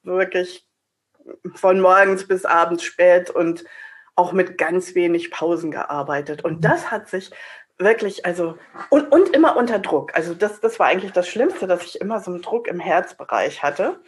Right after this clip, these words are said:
Und das hat sich durch dein Coaching total verändert, weil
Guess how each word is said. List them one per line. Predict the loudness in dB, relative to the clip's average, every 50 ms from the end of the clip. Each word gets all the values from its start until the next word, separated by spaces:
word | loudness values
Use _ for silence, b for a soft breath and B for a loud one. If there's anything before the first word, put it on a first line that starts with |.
| B B B B B B B B B B B
Und | -10 -6 -4
das | -4 -4 -2 -2
hat | -4 -2 -2
sich | -4 -6 -6 -6
durch | -8 -8 -4 -2
dein | -2 -4 -2
Coaching | -4 -4 -4 -4 -4 -4 -8 -10 -10
total | -8 -10 -10 -8 -4 -2 0 0 0 -2
verändert, | -4 -6 -4 -4 -4 -2 -2 -2 -2 -4 -2 -2
weil | -2 -2 -2 -2